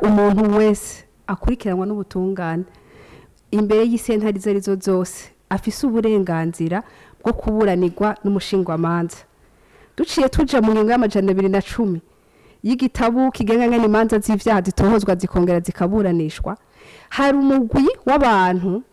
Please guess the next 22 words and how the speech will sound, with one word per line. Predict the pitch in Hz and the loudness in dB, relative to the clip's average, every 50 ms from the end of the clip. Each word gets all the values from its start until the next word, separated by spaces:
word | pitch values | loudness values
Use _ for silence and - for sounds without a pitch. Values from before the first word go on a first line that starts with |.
| _ _ _ _ _ - | _ _ _ _ _ -6
bakurikiranwa | 208 208 - - 311 392 - - 220 208 214 | -6 -2 0 0 0 0 2 2 2 2 2
n'amategeko | 233 247 240 220 - - 220 202 196 175 170 - - 185 254 294 _ _ _ _ - | 2 2 0 0 0 -2 -2 -2 -2 -4 -6 -4 -4 -4 -4 -6 _ _ _ _ -2
bafatwa | 233 - 285 294 - - 294 277 | 0 0 0 0 0 0 0 2
nk'abatishoboye | 262 262 254 247 240 - - 247 - - - 240 214 190 180 175 185 208 - - | 2 2 2 2 2 0 0 0 0 0 0 0 0 0 0 0 0 -2 -2 -4
imbere | - 185 180 185 180 190 | -4 -4 -2 0 0 0
y'amategeko. | 202 190 175 165 - 180 170 - 160 - - - _ _ _ _ _ - - - _ - | 0 0 -2 -2 -2 -4 -4 -4 -6 -8 -10 -18 _ _ _ _ _ -20 -20 -14 _ -2
Uwo | 220 233 226 | 0 0 2
mugwi | 233 220 - 220 269 | 0 0 0 0 2
w'abo | 453 466 294 240 | 2 2 2 2
bantu | 226 208 202 208 214 | 2 2 2 2 2
nabo | 202 214 247 262 226 247 339 - _ - | 2 2 2 0 -2 -4 -6 -8 _ -8
ukaba | 226 - - 220 220 | -6 -4 -2 -2 -2
utegerezwa | - - 269 233 220 208 190 196 190 190 | -2 -2 0 0 0 0 0 0 -2 -4
kuburanirwa | - - 240 247 277 269 233 202 196 185 - 214 220 | -2 -2 -2 0 2 2 2 2 2 2 2 2 2
n'abashingwamanza | 226 220 - - 220 214 185 170 170 180 185 202 214 220 220 - - - - _ _ _ | 2 0 0 0 0 0 0 0 -2 -2 -2 0 0 -2 -4 -6 -8 -16 -20 _ _ _
kugira | - - 214 262 240 226 196 | -10 -8 -6 -4 -2 -2 -2
ngo | 180 185 180 | -2 -4 -4
imanza | - 196 202 214 226 226 220 202 | -4 -2 0 0 0 0 0 0
zabo | 190 196 220 202 190 190 | 0 2 2 2 2 2
ntizihave | 185 175 - 214 202 185 - 185 | 2 0 0 0 0 0 0 0
aho | 190 196 | 0 0
zishika | 190 170 - - 190 - - 196 190 190 | -2 -4 -4 -6 -6 -4 -2 -2 -2 -2